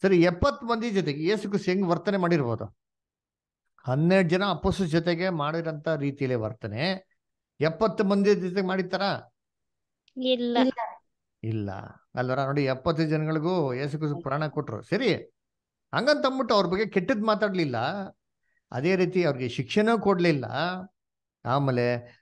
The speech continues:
Speaker 1: ಅದೇ ರೀತಿ ಅವ್ರ ಜೊತೆಗೆ ಮೊದಲ ತರ ಹೆಜ್ಜೋಡರಾಗೂ ನಡ್ಕೊಳಕ್ಕೆ ಆಗಿಲ್ಲ ಅಲ್ವರ? ನೋಡಿ, ಇವಾಗ ಯೇಸು ಕ್ರಿಸ್ತು ಕ್ಷಮಿಸ್ಬಿಟ್ರು ಅಂದ್ರೆ ಬಿಟ್ಬಿಟ್ರು ಅಷ್ಟೇ. ಅವ್ರಿಗೆ, ಅವ್ರಿಗೆ "ನಾನ್ ಕ್ಷಮಿಸ್ಬಿಟ್ಟಿದೀನಿ" ಅಂತ ಎಕ್ಸ್‌ಪ್ರೆಸ್ ಮಾಡಕ್ ಹೋಗಿಲ್ಲ.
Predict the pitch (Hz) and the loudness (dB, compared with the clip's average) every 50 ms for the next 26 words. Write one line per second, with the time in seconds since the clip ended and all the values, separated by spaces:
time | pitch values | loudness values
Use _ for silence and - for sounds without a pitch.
0 | _ - 107 110 113 135 147 156 151 143 147 139 131 - 143 131 127 - - 107 | _ -8 -6 -4 0 0 2 2 2 2 2 0 0 -2 -4 -4 -4 -6 -6 -4
1 | 113 117 113 120 117 117 131 131 120 120 123 123 131 135 139 143 139 135 - - | -4 -4 -2 -4 -4 -4 -4 -6 -6 -4 -4 -4 -2 0 0 0 -2 -2 -4 -8
2 | - 113 110 123 139 143 165 180 180 165 160 147 139 131 123 107 127 120 123 127 | -10 -6 -4 -2 -2 0 0 -2 -2 -2 -2 -2 0 0 -2 -2 -4 -4 0 0
3 | 147 143 143 131 131 123 117 147 208 214 160 123 101 110 - _ _ - 113 113 | 0 2 2 0 -2 -2 -2 0 2 2 2 0 -2 -6 -12 _ _ -12 -10 -10
4 | 120 127 120 117 113 117 214 247 285 - - _ _ - - 107 107 104 113 107 | -8 -8 -8 -8 -4 -4 -4 -4 -4 -6 -12 _ _ -16 -12 -10 -8 -8 -8 -8
5 | 104 107 104 101 101 _ - - 208 202 190 190 190 208 214 202 180 190 196 196 | -8 -8 -8 -10 -12 _ -8 -6 -4 -2 -2 0 0 2 2 2 2 2 0 -4
6 | - - _ _ _ _ _ _ - - 165 170 202 226 220 214 214 208 208 208 | -8 -18 _ _ _ _ _ _ 0 0 2 4 4 2 2 0 -2 -4 -4 -4
7 | - 214 180 - - 180 208 220 - - - 208 196 208 208 196 175 190 202 170 | -2 -4 -2 -2 -2 0 0 -2 -2 0 -2 -2 0 0 0 0 0 0 -2 0
8 | 143 143 156 - - - 170 - - - - - 220 185 143 - 220 214 190 151 | 0 -2 -2 -6 -8 -4 -4 -4 -2 0 0 2 2 0 0 2 2 2 4 2
9 | 139 123 - - _ _ _ _ _ _ _ _ - 156 175 175 165 170 156 147 | 0 -2 -4 -4 _ _ _ _ _ _ _ _ 0 2 4 4 6 4 4 4
10 | 139 120 110 - - _ _ - - 131 135 - 143 139 165 180 175 - - 180 | 4 2 0 -4 -16 _ _ -6 -4 -2 -2 0 0 2 2 2 0 0 -2 2
11 | 165 175 165 165 170 185 190 202 196 180 175 151 - - - 190 - - 185 165 | 2 2 2 4 2 4 4 2 2 0 -2 -6 -6 -6 -6 -6 -4 -2 -2 0
12 | 165 165 165 151 160 147 131 127 131 151 | 0 0 0 -2 -2 -4 -4 -2 -2 0